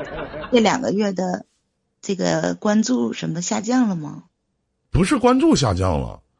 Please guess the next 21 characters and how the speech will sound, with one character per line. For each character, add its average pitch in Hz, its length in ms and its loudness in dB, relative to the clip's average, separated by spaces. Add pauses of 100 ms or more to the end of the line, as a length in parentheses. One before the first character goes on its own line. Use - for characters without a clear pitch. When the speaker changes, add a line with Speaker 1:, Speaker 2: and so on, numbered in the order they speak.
Speaker 1:
是 233 120 -8
什 190 140 -4
么？ - 80 -2
Speaker 2:
你 117 80 4
根 262 120 4
本 131 120 4
就 151 60 2
没 175 120 2
听 196 300 2
我 175 100 4
所 101 220 0
谓 175 160 4
的 135 100 2
那 160 160 0
天 165 180 0
的 151 100 0
幸 127 260 0
福 143 80 -2
感， 78 240 -2
是 - 160 -4
我 82 340 2